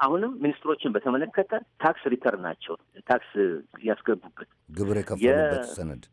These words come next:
Speaker 1: አዎ፣ ንብረቶቻቸውን በዝርዝር ማቅረብ አለባቸው። አቶ ሰለሞን፣ ብዙዎቹ ከሞላ ጎደል አላ-፣ አላቀረቡም።
Speaker 2: እም።
Speaker 1: ይሄ ራሱ በአሜሪካ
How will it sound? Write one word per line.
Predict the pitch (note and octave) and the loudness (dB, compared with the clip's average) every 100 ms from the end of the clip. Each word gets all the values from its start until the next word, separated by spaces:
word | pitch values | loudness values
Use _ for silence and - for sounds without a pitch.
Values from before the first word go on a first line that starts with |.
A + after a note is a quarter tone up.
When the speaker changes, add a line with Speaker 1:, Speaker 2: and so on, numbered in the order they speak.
| _ | _
Speaker 1:
አዎ፣ | A2+ A2 F2 | 0 0 -2
ንብረቶቻቸውን | A2 C3 D#3+ D#3+ C#3 - F2+ - E2+ - _ _ - _ - | -4 0 0 0 -4 -4 -6 -6 -8 -8 _ _ -20 _ 2
በዝርዝር | F3 G3 G3+ G#3 A#3+ | 4 2 0 -2 0
ማቅረብ | C#3+ - G#2 | 0 0 0
አለባቸው። | F2 D#2+ C#2+ E2 - | -2 -4 -6 -8 -6
አቶ | - A2 | -10 0
ሰለሞን፣ | B2 F#2+ D#2+ - _ - | 2 2 -2 -10 _ 0
ብዙዎቹ | F3+ A#3 G3+ - A3 | 2 4 2 0 -6
ከሞላ | - D#3 A#2+ A2+ | -2 0 0 0
ጎደል | B2+ F3 A3+ | -2 0 0
አላ-፣ | A3+ F3+ | 0 0
አላቀረቡም። | G#3+ A#3 F#3 - F#2+ _ - | 0 -2 -4 -8 -12 _ -12
Speaker 2:
እም። | - | -10
Speaker 1:
ይሄ | D3 D#3 | -2 0
ራሱ | F3 E3+ - | 2 -2 -4
በአሜሪካ | E3 D3+ D3+ | -4 -2 -4